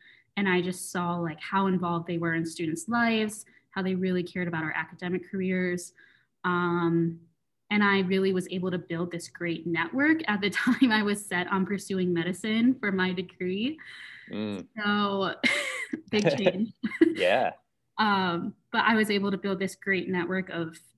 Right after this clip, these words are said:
Speaker 1: doctors that had studied at the medical school and faculty members and this support system.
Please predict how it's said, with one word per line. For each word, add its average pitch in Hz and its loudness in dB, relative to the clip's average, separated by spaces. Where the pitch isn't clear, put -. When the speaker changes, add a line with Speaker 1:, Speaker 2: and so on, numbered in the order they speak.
Speaker 1:
doctors 302 4
that 240 0
had 220 -2
studied 226 -2
at 226 0
the 226 -6
medical 220 0
school 214 -2
and 170 -2
faculty 208 -4
members 202 2
and 185 -2
this 180 -10
support 294 0
system. 202 -2